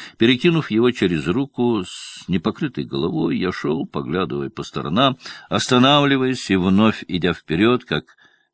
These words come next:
взбредёт в голову. Это произошло, когда я проходил по Хоренграфт, любуясь, как положено, фасадами домов,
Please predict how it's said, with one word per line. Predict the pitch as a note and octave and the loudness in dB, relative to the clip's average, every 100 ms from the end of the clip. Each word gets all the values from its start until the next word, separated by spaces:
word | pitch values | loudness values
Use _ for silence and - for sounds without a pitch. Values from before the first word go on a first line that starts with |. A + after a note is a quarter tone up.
| - | -14
взбредёт | D2 C2+ E2 D#2 - | -10 -4 -2 0 -2
в | A1 C2+ | -6 -2
голову. | G2 A2+ A#2 A#2 G#2 _ _ _ _ - - - | 2 2 0 -4 -10 _ _ _ _ -20 -20 -4
Это | - B2+ - | 0 0 0
произошло, | F#2+ - E2+ D#2+ - C#2+ - F2+ C3+ E3 | -2 -2 -4 -4 -4 -10 -8 -6 -2 -2
когда | E3 - F#2+ A2+ F#2+ F2 D2 - _ | -2 -8 -8 -4 -2 -2 -6 -12 _
я | C#2+ E2+ F2 | -8 -6 -6
проходил | - D2 - D#2+ D3 D3 | -8 -10 -8 -6 -4 -4
по | - G2 F#2+ C#2+ - | -2 -2 0 -4 -12
Хоренграфт, | - - B2 G#2+ D2+ B1 B1 C#2+ C3+ D#3+ - - _ _ _ _ - | -20 -2 2 2 0 -6 -8 -4 -2 -4 -10 -20 _ _ _ _ -2
любуясь, | G2+ E2+ D#3 C#3 - | 0 4 4 4 2
как | - G#2+ - | -2 -2 0
положено, | A2+ A2 G2+ G2 F2+ | 2 2 2 0 -2
фасадами | - D2+ D2 - A#1 | -4 -4 -4 -4 -8
домов, | - - - G2+ C3+ | -8 -10 -6 -2 -2